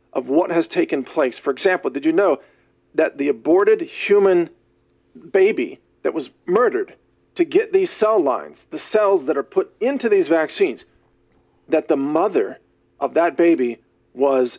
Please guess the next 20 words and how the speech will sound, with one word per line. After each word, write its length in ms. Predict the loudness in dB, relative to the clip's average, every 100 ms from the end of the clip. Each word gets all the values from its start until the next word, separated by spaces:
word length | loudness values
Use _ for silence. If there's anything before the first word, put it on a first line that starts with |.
| -10
a 220 | -10 -10
psychiatric 920 | -14 -10 -4 -4 -2 -2 -2 -4 -10
patient? 480 | -6 -4 -2 -4 -8 _ _ _ _ _ _ _ _ _
She 640 | -10 -4 -2 0 0 -2 -8
was 540 | -4 0 0 0 -6 -8
insane? 720 | -8 -8 -4 -2 -2 -4 -8 _ _ _ _ _ _ _ _ -20
So 160 | -2 0
you 260 | 4 2
have 500 | 2 -2 2 2 0
the 80 | -2
murdered 540 | 0 2 2 2 0
baby 340 | 2 2 2 0
of 140 | 0
an 60 | 0
insane 520 | -4 -4 0 2 2
mother 440 | 0 0 0 -2 -4 _ _ _ _ _ _ _ _ _ -2
infested 600 | -2 -2 -2 -2 -2 -4
with 100 | -4
cancer 400 | -2 -4 -2 -4
cells, 540 | -2 0 2 0 -2